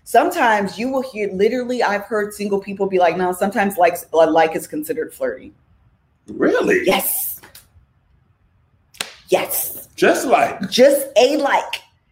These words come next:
Speaker 1: is considered flirting.
Speaker 2: Is it because of the type of post that you liked?
Speaker 1: I, I don't know the details. A-, again, that's why I wanna have these conversations, because I'm like, are people judging just a thing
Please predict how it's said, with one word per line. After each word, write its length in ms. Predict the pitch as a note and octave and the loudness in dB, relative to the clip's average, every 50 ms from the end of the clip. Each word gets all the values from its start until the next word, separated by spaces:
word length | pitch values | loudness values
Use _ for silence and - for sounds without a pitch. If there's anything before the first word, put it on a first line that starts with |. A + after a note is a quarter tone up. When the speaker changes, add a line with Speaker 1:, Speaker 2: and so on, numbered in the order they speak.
| _ _ - | _ _ 2
Speaker 1:
is 320 | G#3 G#3 G#3+ G#3+ - - - - | 4 4 4 4 0 -6 -6 -4
considered 560 | A3 G#3 G3+ - - F#3+ F#3 F#3 F#3 F3+ - | -2 -2 -2 0 0 0 0 0 0 -2 -4
flirting. 400 | E3+ D#3+ - - - - - _ _ _ _ _ _ _ _ _ _ _ _ _ _ _ _ _ _ - | -6 -6 -6 -6 -10 -16 -20 _ _ _ _ _ _ _ _ _ _ _ _ _ _ _ _ _ _ -10
Speaker 2:
Is 140 | B2 A#2+ C3 | -8 -6 -6
it 60 | A#2+ | -6
because 300 | A2+ G#2+ A#2 B2+ A2 G#2+ | -6 -6 -4 -2 -2 -2
of 120 | G2+ F2+ | -2 -4
the 60 | - | -6
type 200 | - - A#2+ A#2 | -4 -2 0 0
of 120 | G#2+ G2 - | 0 -2 -2
post 260 | - B2 C3+ - - | 0 0 0 0 -2
that 140 | A#2 G#2 G#2 | -4 -2 -2
you 120 | G#2 G2+ | -2 0
liked? 320 | G2 A2 B2 - - - - - - _ _ _ - | 0 2 0 0 0 -2 -6 -10 -16 _ _ _ -14
Speaker 1:
I, 40 | - - - - - - E3+ F#3 | -14 -14 -14 -16 -10 -4 0 4
I 40 | |
don't 180 | G3 G3+ F#3+ F#3 | 4 4 4 4
know 160 | F3+ F3 F3+ | 2 0 0
the 100 | E3+ D#3 - F3 | -2 -6 -10 -12
details. 680 | F3+ F#3 - - G#3+ F#3 F3+ E3+ E3+ F3 E3+ - - _ _ _ _ _ _ _ _ _ _ _ _ _ _ - A3+ | -12 -12 -8 -6 -4 -2 -2 -2 -4 -8 -12 -18 -20 _ _ _ _ _ _ _ _ _ _ _ _ _ _ 2 4
A-, 220 | B3 G#3+ A#3+ A#3+ | 6 6 6 6
again, 260 | G#3+ C4+ C4 A#3 F#3+ F3+ | 4 4 2 2 4 4
that's 200 | G3 G#3 G3+ - | 4 2 4 4
why 100 | G#3 F#3 | 4 4
I 40 | |
wanna 220 | F3+ F3+ F#3 F#3+ G3 | 4 4 2 -2 0
have 220 | B3 G3 F3+ F3 | 0 0 -2 -2
these 240 | F3+ E3+ F3 E3+ - | -4 -8 -8 -10 -10
conversations, 880 | - F#3 F#3+ F3 E3 D#3+ D#3+ - E3+ E3 F#3 F3+ - A3 A#3+ B3+ B3+ - | -8 -6 -6 -6 -6 -8 -8 -8 -8 -8 -8 -4 -2 -2 -2 -2 -4 -6
because 260 | - F#3+ - B3 F#3+ | -6 -4 -2 -2 0
I'm 180 | G3 F#3+ G3 F#3+ | 0 0 0 -2
like, 380 | F#3 F#3 F#3 F3+ - - - - - - - - | -2 -2 0 0 -2 -4 -6 -16 -20 -6 0 2
are 200 | F#3+ F#3+ F#3 - | 2 4 2 0
people 540 | - - B3+ B3 B3+ B3 A#3+ A#3 A#3 A#3+ - | -4 -4 -6 -2 2 2 2 2 2 -2 -6
judging 840 | - - G3 F#3+ G3+ G3+ G3+ G3 - G3 F#3 F3+ F3 E3+ E3+ E3+ | -2 2 6 6 6 6 4 2 -2 -4 -4 -4 -4 -6 -8 -6
just 260 | E3 F3 F#3+ F#3 - B3 | -2 -2 -2 0 2 2
a 140 | B3 A#3+ - - | 0 2 0 -2
thing 680 | G#3 A3 G#3 F#3 E3 D3+ D3 D3 D3 C#3+ - - | -2 -2 -2 -4 -6 -6 -8 -8 -10 -12 -14 -16